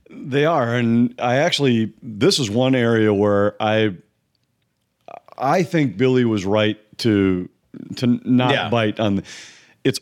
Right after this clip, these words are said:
Speaker 1: always a day where everybody gets overpaid, and teams know it. They know they, but it's just the way of the world. They have to do it in order to get guys on these days, and then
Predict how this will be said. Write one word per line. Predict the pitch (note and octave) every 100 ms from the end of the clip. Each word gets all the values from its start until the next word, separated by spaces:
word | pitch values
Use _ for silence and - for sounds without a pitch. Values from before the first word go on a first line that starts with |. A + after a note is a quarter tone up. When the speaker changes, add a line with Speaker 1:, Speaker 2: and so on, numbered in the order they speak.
| -
Speaker 1:
always | E3+ G3+ G3 D3+
a | C3+
day | G#2+ A#2+ A#2 A2+ A2+
where | A#2 G#2+ -
everybody | C#3+ C3+ B2
gets | A2+ A#2
overpaid, | A#2 G2+ - F#2 F2 - _ _ _ -
and | A2+ A2 G#2+ G#2 G2+ G2+ - G2+ -
teams | - C#3 B2+
know | F#2+ A#2 B2+
it. | D#3 -
They | A2 A2
know | A2+ A2+
they, | A2 A2
but | - A#2+
it's | C3 B2
just | C#3 C#3 -
the | C#3+
way | C3 C3+
of | C3
the |
world. | A#2+ F#3 C#3 D#2
They | F#2+
have | - C3+ D#3
to | D3+
do | B2 C3
it | C3+
in | A2+
order | A#2 A2
to | F#2+
get | E2+ B2+ - - A#2
guys | G#2 F2 F2+ G#2 -
on | G#2+ A2 A#2
these | A#2+ B2 F#2+
days, | F2+ D#2+ F2+ A2 - - - - _
and | C3 A#2 A2+
then | D3 D3+ D3 D3+